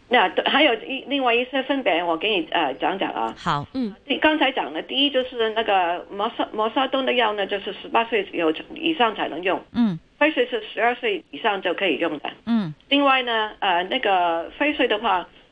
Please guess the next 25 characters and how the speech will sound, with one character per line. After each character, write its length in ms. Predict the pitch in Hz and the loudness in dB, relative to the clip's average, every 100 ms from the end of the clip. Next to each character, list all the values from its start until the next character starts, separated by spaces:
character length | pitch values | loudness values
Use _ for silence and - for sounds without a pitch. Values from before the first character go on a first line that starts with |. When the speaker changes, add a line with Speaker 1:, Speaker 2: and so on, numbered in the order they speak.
| _ | _
Speaker 1:
她 160 | 277 277 | -2 0
是 180 | 226 202 | 0 -2
怀 240 | 202 175 | 2 2
孕 260 | 240 226 202 | 4 2 0
的 160 | 151 151 | -2 -2
或 160 | 226 | -2
者 120 | 214 151 | -2 -2
这 120 | 208 | -2
个 380 | 180 156 147 156 - _ | 0 2 0 -2 -14 _
喂 180 | 220 247 | 2 2
奶 180 | 202 139 | 2 -2
的， 320 | 185 180 175 175 - | 0 0 -2 -4 -8
呃， 280 | 135 117 147 | -4 -4 -4
妇 140 | 247 220 | 0 0
女 140 | 135 | 2
都 100 | - | 0
可 160 | 143 185 | 0 2
以 140 | 160 | 2
用。 260 | 165 156 - _ | 0 -2 -6 _
Speaker 2:
嗯。 260 | 226 220 165 - _ _ _ _ | -2 -2 -2 -8 _ _ _ _
Speaker 1:
第 160 | 277 277 | -2 2
三 200 | 320 302 | 2 2
呢， 80 | 285 | 0
就 120 | 262 | -2
是 420 | 247 240 220 202 | -2 -2 -4 -4